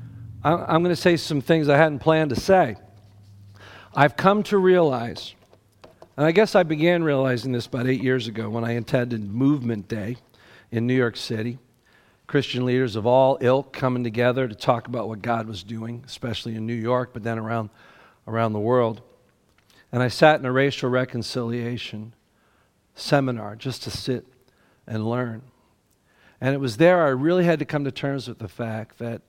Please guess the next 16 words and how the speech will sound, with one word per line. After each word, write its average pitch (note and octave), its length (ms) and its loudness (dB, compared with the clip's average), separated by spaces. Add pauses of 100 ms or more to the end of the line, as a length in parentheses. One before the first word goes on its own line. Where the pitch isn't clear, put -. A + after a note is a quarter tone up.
in A#2+ 160 -6
my D3 300 0
upbringing, G#2+ 760 -6 (920)
I C#3+ 320 4
was F3 340 -2
taught B2 640 -6 (300)
a A#2+ 140 -4
history A#2+ 720 -8
of G#2+ 140 -12
the A2+ 40 -12
United A2+ 380 -8
States - 760 -12 (760)
that C3 140 -4
was B2+ 100 -8
significantly E3+ 880 -4
edited, D#3+ 420 -4